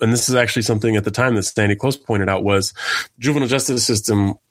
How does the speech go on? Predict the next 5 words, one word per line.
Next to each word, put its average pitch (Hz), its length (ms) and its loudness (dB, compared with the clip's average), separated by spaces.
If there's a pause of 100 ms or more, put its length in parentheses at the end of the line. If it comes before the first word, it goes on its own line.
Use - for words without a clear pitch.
(140)
was 101 720 0 (140)
flawed. 87 440 -2
It 120 60 0
was 113 140 0
broken. 101 500 -2